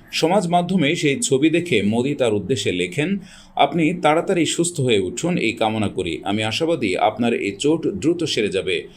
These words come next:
সাহসের সঙ্গে আপনি এই সময়ের মোকাবেলা করবেন।" মোদীর এই পোস্টের পর উত্তর দেন শামিও।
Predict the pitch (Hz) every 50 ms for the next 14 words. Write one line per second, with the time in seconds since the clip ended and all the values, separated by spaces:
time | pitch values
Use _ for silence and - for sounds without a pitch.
0 | - - - - - 135 135 156 170 175 - 180 139 - - 131 117 113 117 143
1 | 190 170 135 - - 143 139 135 - 113 104 101 - - 113 127 143 139 110 92
2 | - 80 92 113 110 123 107 101 95 90 85 - 95 90 90 98 95 82 - -
3 | - - - - - - 139 160 160 165 208 190 175 160 - - 165 - - -
4 | 175 165 175 - 113 90 87 - - - - - - - - - 131 131 120 -
5 | 175 165 131 120 98 95 92 - - 139 139 139 135 110 95 82 73 -